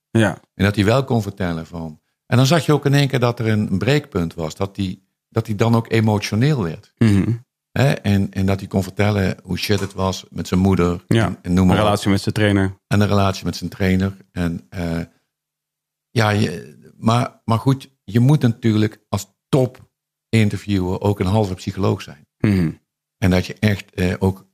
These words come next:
Speaker 2: goed de achtergronden van iemand bestudeert. Dat je dat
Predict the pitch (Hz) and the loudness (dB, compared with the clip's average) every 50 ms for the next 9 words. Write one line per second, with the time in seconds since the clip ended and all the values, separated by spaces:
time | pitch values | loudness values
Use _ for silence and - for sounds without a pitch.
0 | _ _ _ - - - 120 113 107 - - _ _ _ _ _ _ _ _ _ | _ _ _ -12 -4 0 2 2 2 0 -6 _ _ _ _ _ _ _ _ _
1 | _ - 92 101 104 107 - - - 113 - - 101 90 - 101 98 92 87 80 | _ -4 -2 0 0 0 -2 -4 -6 -4 -4 -6 -6 -4 0 0 2 2 2 0
2 | 90 - - 95 87 85 82 80 78 82 - - - 87 78 82 82 80 82 78 | -2 -2 0 2 2 2 2 0 -4 -6 -8 -4 -4 -4 -2 -2 -2 -2 -2 -4
3 | - - _ _ _ _ _ _ _ _ _ _ - 87 104 104 101 - - 101 | -6 -10 _ _ _ _ _ _ _ _ _ _ -4 -2 -2 -2 -2 -2 0 2
4 | 95 95 92 92 90 - _ _ _ _ _ _ _ _ _ _ _ _ - 104 | 2 2 2 0 -2 -8 _ _ _ _ _ _ _ _ _ _ _ _ -12 -10
5 | 85 82 101 101 - - _ | -6 -4 -4 -4 -4 -8 _